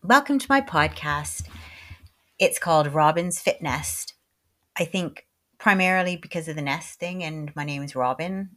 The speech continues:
and I just thought it would be, um, a fun name to call it so that we can all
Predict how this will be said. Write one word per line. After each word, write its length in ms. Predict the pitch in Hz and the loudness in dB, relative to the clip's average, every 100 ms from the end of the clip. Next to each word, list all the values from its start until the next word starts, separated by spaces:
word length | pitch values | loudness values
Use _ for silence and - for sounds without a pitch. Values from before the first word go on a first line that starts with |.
| _ - | _ -10
and 580 | 147 147 143 147 147 - _ _ _ _ - | -8 -6 -6 -6 -8 -10 _ _ _ _ -2
I 120 | 151 | -2
just 180 | 131 - | -2 -8
thought 160 | 147 | -12
it 80 | 147 | -10
would 140 | 139 - _ - | -12 -14 _ -10
be, 320 | 156 139 135 - | -6 -4 -4 -4
um, 500 | 143 147 143 147 147 - - - - - - - - - - | -2 -2 -4 -6 -10 -16 -14 -12 -12 -14 -16 -20 -20 -20 -2
a 60 | 214 | 4
fun 340 | - 294 269 | 8 10 12
name 280 | 208 185 185 | 10 8 4
to 120 | - | 0
call 260 | - 165 160 | 0 2 4
it 140 | - | 2
so 120 | - | -2
that 80 | 160 | -4
we 120 | 156 | -4
can 120 | 151 180 | -4 2
all 400 | 160 160 160 | 4 6 4